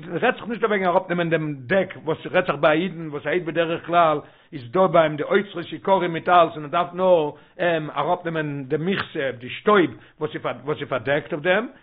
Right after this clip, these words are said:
און, אבער ביי זיי, קענען זיי מאכן, א כלי מיט דעם. אויס חס. דער רויפן פון ביטוש, ווען ער זיך איבער זיין מכוון, וואו זיין מכוון איז,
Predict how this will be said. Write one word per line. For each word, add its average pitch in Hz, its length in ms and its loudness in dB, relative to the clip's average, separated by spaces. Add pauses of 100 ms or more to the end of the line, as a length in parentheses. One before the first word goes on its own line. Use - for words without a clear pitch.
(240)
און, 170 240 0 (120)
אבער 143 160 2
ביי 156 140 6
זיי, 208 440 6 (580)
קענען 202 260 2
זיי 185 100 -2
מאכן, 185 380 -2 (240)
א 147 60 -4
כלי 175 360 0
מיט 147 160 -6
דעם. 104 120 -12 (400)
אויס 160 200 -4
חס. 110 180 -12 (460)
דער 113 100 -12
רויפן 214 360 2
פון 165 280 -4
ביטוש, 147 640 -6
ווען 135 140 -8
ער 131 60 -8
זיך 165 260 -6
איבער 147 200 -4
זיין 135 160 -6
מכוון, 131 460 -4 (840)
וואו 127 100 -8
זיין 156 180 2
מכוון 185 400 0
איז, 104 120 -6